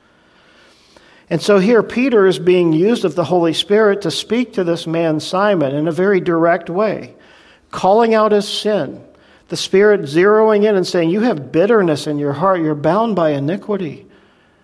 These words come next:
I know you say you were saved. I know you believed. I know you got baptized, but, but something's not right here. You need to let go of this stuff." And isn't that often the case when we come to Christ?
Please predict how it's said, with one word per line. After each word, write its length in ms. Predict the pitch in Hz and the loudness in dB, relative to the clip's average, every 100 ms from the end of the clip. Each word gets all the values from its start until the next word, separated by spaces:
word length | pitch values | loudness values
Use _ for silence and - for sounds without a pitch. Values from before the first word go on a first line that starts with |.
| _ _ _ _ _ _ _ _ _ _ | _ _ _ _ _ _ _ _ _ _
I 80 | 160 | 0
know 100 | 190 | 2
you 140 | 208 | 2
say 240 | 185 196 190 | 2 2 2
you 100 | 170 | 2
were 100 | 160 | 0
saved. 680 | - 196 202 170 208 - - _ _ _ _ _ _ _ _ _ _ _ | 0 2 2 0 -2 -10 -20 _ _ _ _ _ _ _ _ _ _ _
I 100 | 165 | 0
know 80 | 180 | 2
you 160 | 190 165 | 2 2
believed. 420 | 165 180 190 165 | 2 4 2 2
I 80 | 165 | 2
know 80 | |
you 140 | 185 180 | 4 4
got 200 | 175 156 | 2 2
baptized, 680 | 180 190 - 175 160 151 151 | 2 0 0 0 2 0 -2
but, 220 | 147 160 | -4 -2
but 360 | 147 143 - | -4 -4 -12
something's 460 | - 208 226 196 151 | -6 -4 -2 -2 0
not 280 | 160 151 143 | 0 0 0
right 200 | 170 196 | 0 0
here. 100 | 175 | 0
You 160 | 156 240 | 0 -2
need 140 | 233 | -2
to 80 | 175 | 0
let 220 | 143 139 | 0 -2
go 220 | 156 208 | -2 0
of 80 | 170 | -2
this 180 | 135 - | -6 -12
stuff." 360 | - 202 202 | -4 -2 -2
And 100 | 160 | -2
isn't 160 | 185 190 | -4 -2
that 160 | 180 170 | -2 0
often 360 | 165 190 180 | 0 -2 -4
the 80 | 156 | -6
case 360 | - 170 190 - | -4 -4 -4 -4
when 80 | |
we 100 | 151 | -6
come 240 | 143 180 185 | -4 -6 -6
to 80 | 135 | -8
Christ? 720 | - 185 196 131 - - | -8 -6 -6 -8 -14 -20